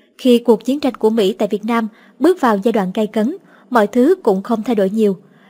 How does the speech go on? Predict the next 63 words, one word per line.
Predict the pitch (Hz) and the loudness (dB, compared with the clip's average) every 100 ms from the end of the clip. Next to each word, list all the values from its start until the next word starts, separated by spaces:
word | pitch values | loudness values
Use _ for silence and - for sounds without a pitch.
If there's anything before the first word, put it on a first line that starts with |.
| - | -2
Để | 233 | 0
hỗ | 254 226 | 2 0
trợ | 240 208 | 0 -2
các | - 330 | -2 -4
hoạt | 226 | -4
động | 214 190 | -2 -2
đặc | 196 196 | -2 -2
biệt, | 214 196 - _ - | 0 0 -4 _ -4
các | 349 | -2
hoạt | 311 220 | -2 -2
động | 202 185 | -2 0
bí | 247 | -2
mật | 277 208 - _ | 0 -2 -4 _
để | - 202 | -6 0
Mỹ | 220 185 | 2 0
có | - | -2
thể | 285 202 | -4 -4
bác | 240 277 | -4 -2
bỏ | 208 175 | 0 0
mọi | 202 190 | -2 -2
sự | - | -4
liên | 196 208 | -4 -4
quan | 226 214 | -4 -4
ở | 190 202 | -4 -4
Việt | 214 233 | -4 -2
Nam, | 247 240 _ _ - | -2 -4 _ _ -2
Lào | 226 220 190 | 2 2 0
và | 202 | -4
Campuchia, | 214 214 214 - 233 - _ _ - | -2 -2 -2 2 0 0 _ _ 0
Lầu | 247 | 2
Năm | 269 269 | 2 0
Góc | 370 294 | 0 0
đã | 240 | -4
vội | 208 208 | 0 0
vã | 196 185 - | 0 -2 -2
thành | 220 | -4
lập | 202 196 - | -2 -4 -4
các | 311 | -4
đơn | 262 214 | -2 0
vị | 208 180 | 0 -2
không | - 214 | -4 -2
quân | 214 202 | -2 0
bí | 208 | -2
mật | 254 - | -2 -2
mới. | 196 208 359 _ _ _ _ _ - | -2 -2 -4 _ _ _ _ _ -2
Năm | 233 220 | 0 0
một | 196 | 0
nghìn | 208 196 | -2 0
chín | 226 262 | -2 -2
trăm | 262 208 | -2 -2
sáu | 220 | -2
mươi | 254 | -2
tư, | 262 233 226 - - - | 0 0 0 -6 -18 -2
những | 254 254 | 2 4
người | 262 | 2
đứng | 311 | 2
đầu | 320 226 | 0 0
quân | 226 277 | 0 0
đội | 226 | 0
Mỹ | 190 190 - | -2 -4 -4
ở | 220 | -4
Việt | 220 | -4
Nam | 214 233 | -2 -4